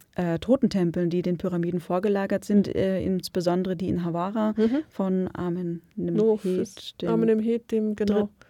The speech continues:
Speaker 1: dritten, gla-, zweiten, dritten, oh Mann, ey.
Speaker 2: Äh, peinlich.
Speaker 1: Ja, <laughs> zwei.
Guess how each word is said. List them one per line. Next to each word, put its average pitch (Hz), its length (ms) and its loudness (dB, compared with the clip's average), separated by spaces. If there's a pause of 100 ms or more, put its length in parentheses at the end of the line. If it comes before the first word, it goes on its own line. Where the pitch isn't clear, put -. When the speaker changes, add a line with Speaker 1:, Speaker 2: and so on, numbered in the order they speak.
(140)
Speaker 1:
dritten, 180 300 0
gla-, 175 280 -2
zweiten, 170 640 -4
dritten, 240 360 0
oh 147 100 -2
Mann, 139 220 -4
ey. 147 200 -4 (180)
Speaker 2:
Äh, 160 60 -8
peinlich. 190 500 -2 (140)
Speaker 1:
Ja, 226 260 8 (380)
<laughs> - 380 0
zwei. 196 460 0